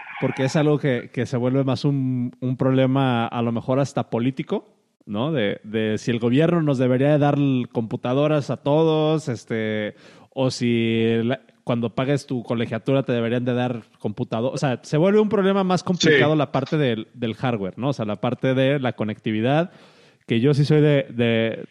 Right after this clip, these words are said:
Speaker 1: team, el internet es, eh, es el internet, ¿eh? El internet es un derecho humano, o sea, es un derecho universal, deberíamos de todos tener acceso a, a internet, así como tenemos acceso al agua, ¿no? Esa es como,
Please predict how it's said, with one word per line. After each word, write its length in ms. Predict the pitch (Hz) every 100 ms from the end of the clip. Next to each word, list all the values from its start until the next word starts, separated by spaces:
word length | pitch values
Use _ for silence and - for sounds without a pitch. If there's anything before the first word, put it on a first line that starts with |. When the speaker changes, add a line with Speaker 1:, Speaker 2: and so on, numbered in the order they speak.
| -
Speaker 1:
team, 540 | 135 139 143 127 117 -
el 140 | 123
internet 440 | 127 120 120 127 143
es, 140 | 127 -
eh, 240 | 131 120 -
es 200 | 120 -
el 140 | 135 127
internet, 520 | 117 110 120 135 -
¿eh? 140 | 135 - - - - - - 185
El 140 | 143
internet 460 | 143 127 120 151 -
es 180 | 147 156
un 80 | 151
derecho 760 | 143 143 - 135 123 117 110
humano, 480 | 117 120 143 196 330
o 20 |
sea, 120 | - 117
es 80 | 131
un 100 | 123
derecho 280 | 123 117
universal, 460 | 117 113 110 180 185
deberíamos 420 | 127 117 117 127
de 80 | 113
todos 360 | - 127 131 -
tener 240 | 117 117
acceso 400 | 117 - 110 113
a, 200 | 104 95 104
a 40 |
internet, 360 | 104 107 107 123
así 140 | -
como 180 | 120 113
tenemos 320 | 107 107 110
acceso 300 | 117 110 -
al 100 | 104
agua, 260 | 110 90 87
¿no? 180 | 104 113
Esa 140 | 110
es 100 | 110
como, 300 | - 104 85